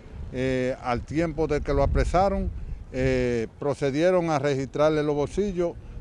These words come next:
donde le sustrajeron dos mil pesos que cargaba. Cuando él se negó a que lo registraran, lo apuntaron, lo encañonaron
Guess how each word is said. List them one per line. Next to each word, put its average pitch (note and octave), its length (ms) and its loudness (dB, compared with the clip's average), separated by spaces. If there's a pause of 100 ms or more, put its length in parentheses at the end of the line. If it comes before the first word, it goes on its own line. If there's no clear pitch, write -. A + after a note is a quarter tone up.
(140)
donde E3 260 4
le E3 140 6
sustrajeron E3+ 680 2
dos E3 140 4
mil E3+ 260 0
pesos E3 360 0
que D#3 160 -2
cargaba. D3+ 560 4 (680)
Cuando E3+ 500 6
él G#3 320 4 (160)
se E3+ 160 2
negó E3 420 6
a E3+ 140 6
que E3+ 120 2
lo E3 120 4
registraran, D#3+ 680 4
lo D3+ 120 4
apuntaron, D#3+ 720 4
lo D3+ 60 2
encañonaron D3 720 4